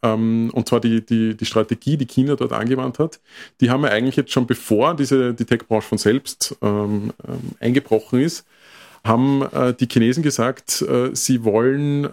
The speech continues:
ähm, also die Tech-Branche ein bisschen eingeschränkt, und zwar die, die Konsumgüter-Tech-Branche, also die, die halt Apps programmieren und also Alibaba und, und ähnliches. Sie wollten wirklich diese Branche ein bisschen, ähm,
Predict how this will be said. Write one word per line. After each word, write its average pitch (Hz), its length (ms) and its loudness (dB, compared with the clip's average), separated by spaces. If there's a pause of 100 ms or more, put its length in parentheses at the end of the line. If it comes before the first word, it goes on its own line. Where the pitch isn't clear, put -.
ähm, 131 300 -2
also 117 160 -2
die 120 80 -2
Tech-Branche 123 460 0
ein 120 40 -4
bisschen 123 240 -2
eingeschränkt, 131 1000 -2
und 120 180 0
zwar 113 220 2
die, 120 440 0
die 117 200 -2
Konsumgüter-Tech-Branche, 107 1160 -2
also 104 140 -2
die, 113 180 2
die 110 140 -2
halt 107 160 -2
Apps 113 160 -4
programmieren 107 800 0
und 98 180 -4
also 110 220 -2
Alibaba 110 720 0
und, 101 240 -6 (640)
und 117 380 -2
ähnliches. 127 440 2
Sie 135 260 0
wollten 139 200 2
wirklich 156 200 0
diese 147 200 2
Branche - 600 -2
ein 120 140 0
bisschen, 131 680 0 (340)
ähm, 113 360 0